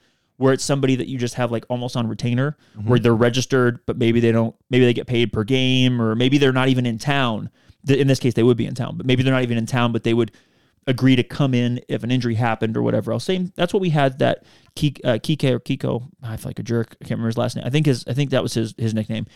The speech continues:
Speaker 1: Anyway, guy from last year, Hector, um, like, he w-, he was there for the Stumptown game away as the backup keeper. He was the break glass in case of emergency third keeper.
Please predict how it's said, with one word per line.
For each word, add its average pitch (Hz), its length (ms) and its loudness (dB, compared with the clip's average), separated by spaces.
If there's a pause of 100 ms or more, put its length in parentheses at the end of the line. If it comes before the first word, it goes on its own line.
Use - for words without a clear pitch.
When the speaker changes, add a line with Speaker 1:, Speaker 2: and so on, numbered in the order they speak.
Speaker 1:
Anyway, 139 240 4
guy 127 240 0
from 127 120 -2
last 117 280 -4
year, 123 100 -2
Hector, 117 400 -6 (460)
um, 110 460 0 (760)
like, - 120 -6
he 135 100 4
w-, 135 180 4
he 131 200 2
was 127 200 0
there 120 260 2
for 117 100 -12
the 113 60 -6
Stumptown 117 340 0
game 113 180 2
away 117 240 2
as 117 100 -2
the - 60 -6
backup 117 280 -6
keeper. 120 340 -2 (180)
He 127 160 2
was 127 100 2
the 127 60 2
break 113 220 2
glass 120 260 -2
in 117 60 -6
case 117 160 -4
of - 40 -8
emergency 107 380 0
third 110 240 -6
keeper. 113 320 0